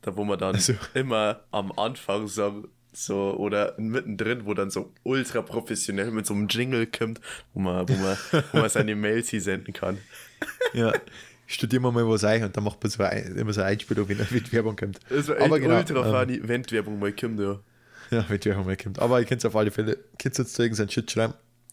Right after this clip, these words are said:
Speaker 2: Wir lesen das gern
Speaker 1: Übrigens.
Speaker 2: vor und es gibt uns einen ganzen, einen ganzen, eine ganze Folge von Content.
Speaker 1: Ja,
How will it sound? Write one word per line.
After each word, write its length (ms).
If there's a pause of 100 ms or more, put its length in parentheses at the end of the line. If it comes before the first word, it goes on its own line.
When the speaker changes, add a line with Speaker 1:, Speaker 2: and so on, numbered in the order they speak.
(440)
Speaker 2:
Wir 140
lesen 160
das 140
gern 140
Speaker 1:
Übrigens. 60
Speaker 2:
vor 200
und 80
es 100
gibt 220
uns 140
einen 100
ganzen, 520
einen 120
ganzen, 580 (160)
eine 80
ganze 540 (400)
Folge 400
von 400
Content. 440
Speaker 1:
Ja, 220